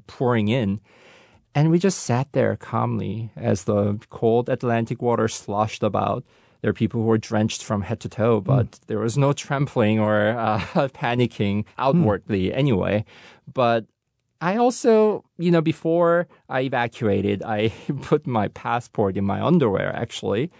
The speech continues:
Speaker 1: because I figured if I washed up ashore somewhere, at least I'd like my parents to know.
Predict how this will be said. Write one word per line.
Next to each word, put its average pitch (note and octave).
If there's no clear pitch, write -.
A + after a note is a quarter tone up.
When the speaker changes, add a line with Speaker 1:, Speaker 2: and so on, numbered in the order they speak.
Speaker 1:
because A#2
I D3
figured F3+
if D#3+
I E3+
washed C#3
up B2
ashore G#2+
somewhere, G2+
at A2
least A2
I'd G#2+
like G#2
my G2
parents G2
to F#2+
know. G2